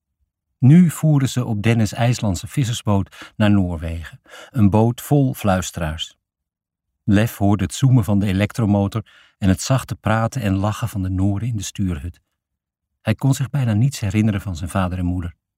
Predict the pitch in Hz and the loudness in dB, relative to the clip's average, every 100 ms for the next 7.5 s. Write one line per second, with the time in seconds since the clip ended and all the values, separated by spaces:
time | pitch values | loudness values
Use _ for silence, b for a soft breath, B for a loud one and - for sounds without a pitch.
0 | _ _ _ _ _ _ - 101 208 113 | _ _ _ _ _ _ -2 0 2 0
1 | 98 98 110 B B B 120 113 104 120 | 2 2 0 B B B 0 2 0 0
2 | 110 117 113 101 - 117 113 101 98 - | 2 2 2 0 2 2 2 2 2 2
3 | 107 120 - 98 87 92 - _ _ _ | 2 0 -2 -6 -8 -10 -16 _ _ _
4 | _ _ _ _ _ _ - 123 127 156 | _ _ _ _ _ _ 0 2 2 0
5 | 143 135 127 113 110 107 92 85 - _ | 2 2 2 0 -2 -2 -2 -4 -10 _
6 | _ _ _ - 117 104 90 92 92 92 | _ _ _ -6 -2 -2 0 2 2 -2
7 | 92 - 113 90 80 | -8 -6 -4 -4 -8